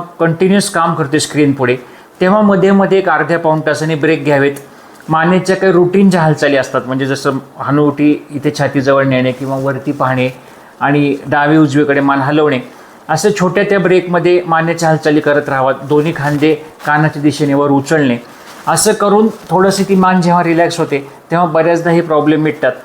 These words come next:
कित्येकांना अशी एक सवय झालेली असते, मी आत्ता जे पाहिला पॅटर्न, की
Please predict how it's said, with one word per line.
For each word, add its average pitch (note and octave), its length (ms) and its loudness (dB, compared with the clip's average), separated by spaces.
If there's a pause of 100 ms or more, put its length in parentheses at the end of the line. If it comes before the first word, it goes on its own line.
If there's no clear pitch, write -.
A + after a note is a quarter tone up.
(460)
कित्येकांना G#3 640 0
अशी G3+ 260 0
एक G#3 100 0
सवय F3 340 2
झालेली D3+ 300 2
असते, C3+ 240 -2
मी C#3 100 2
आत्ता C3+ 200 -2
जे C3+ 140 -2
पाहिला C3+ 340 -2
पॅटर्न, C3 400 0 (480)
की G3+ 300 0